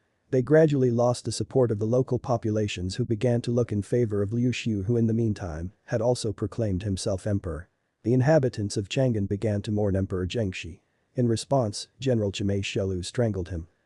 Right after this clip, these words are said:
After a few months, due to the shortage of food and supplies, the Chimay began to plunder the palaces of Chang'an and then march towards Gansu. In the fall of twenty-six, the Chimay attacked the territories of warlord Wei Xiao,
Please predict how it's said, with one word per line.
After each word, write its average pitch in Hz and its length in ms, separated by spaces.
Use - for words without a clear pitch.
After 131 320
a 123 40
few 139 220
months, 98 500
due 135 160
to 127 80
the 123 80
shortage 117 420
of 101 100
food 113 260
and 101 160
supplies, 98 640
the 120 80
Chimay 127 400
began 110 340
to 113 100
plunder 117 320
the 104 100
palaces 110 480
of 98 120
Chang'an 92 420
and 113 160
then 107 160
march 101 260
towards 98 300
Gansu. 95 480
In 127 100
the 120 80
fall 123 240
of 110 100
twenty-six, 117 840
the 117 100
Chimay 120 320
attacked 127 340
the 110 80
territories 104 640
of 98 100
warlord 107 420
Wei 104 180
Xiao, 80 460